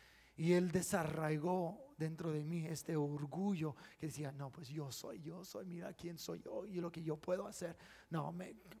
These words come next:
pa, pa, pa, pa.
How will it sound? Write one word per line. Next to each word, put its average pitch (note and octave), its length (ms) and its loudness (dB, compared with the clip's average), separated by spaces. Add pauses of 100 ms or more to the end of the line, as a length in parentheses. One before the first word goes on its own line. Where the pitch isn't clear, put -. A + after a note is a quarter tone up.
pa, - 460 -10 (100)
pa, - 560 -8
pa, - 540 -2
pa. - 440 2